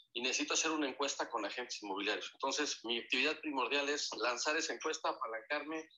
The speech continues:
del equipo, de la experiencia de muchos, como diría el buen Tomás,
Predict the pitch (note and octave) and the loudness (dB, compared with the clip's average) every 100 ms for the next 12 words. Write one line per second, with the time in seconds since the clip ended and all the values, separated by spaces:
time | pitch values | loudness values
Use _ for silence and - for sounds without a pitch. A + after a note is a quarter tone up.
0 | _ _ _ _ - A#2 A#2 D#3 E3 E3 | _ _ _ _ -6 -2 -2 -2 -2 0
1 | D#3+ C3 A2+ C#3 - A#2+ B2+ C#3+ C#3+ C#3 | 0 2 2 2 0 0 2 2 2 0
2 | A#2 C3+ D#3+ F#3 F#3 B2+ A#2+ B2+ C#3 C#3+ | 0 -4 -10 -10 -10 -6 0 2 4 2
3 | C#3 - C3 C#3+ D3 - | 0 0 0 2 2 -2